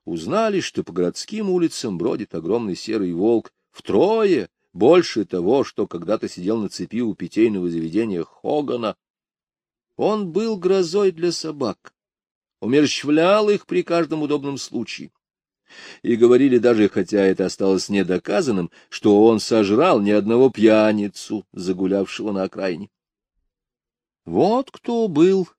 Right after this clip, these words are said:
виннипегский волк, которого я увидел в занесенных снегом лесах.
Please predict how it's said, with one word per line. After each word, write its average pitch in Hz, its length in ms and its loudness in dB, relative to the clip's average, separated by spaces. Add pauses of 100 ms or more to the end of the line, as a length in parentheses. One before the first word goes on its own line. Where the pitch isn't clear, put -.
(500)
виннипегский 127 1000 2
волк, 110 560 0 (560)
которого 95 320 0
я 95 180 4
увидел 92 400 2
в 82 40 -4
занесенных 113 680 -2
снегом 117 480 -4
лесах. 98 600 -6